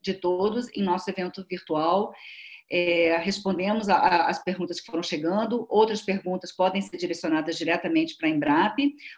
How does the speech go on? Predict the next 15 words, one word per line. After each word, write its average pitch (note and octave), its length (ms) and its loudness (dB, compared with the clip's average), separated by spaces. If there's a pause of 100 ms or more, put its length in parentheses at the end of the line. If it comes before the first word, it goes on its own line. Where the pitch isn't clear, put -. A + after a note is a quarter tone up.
O E3+ 60 -4
nosso E3+ 220 -2
site F#3 300 0
é E3 40 2
muito G3 220 -2
amigável, F#3 600 2
por G#3 80 -14
favor, F3+ 260 -4
venham F#3 180 -4
conhecer. E3+ 600 -2 (520)
Essa G#3 240 2
palestra D#3+ 800 0
vai F3 140 2
estar F#3 240 -2
disponível, G3+ 840 -4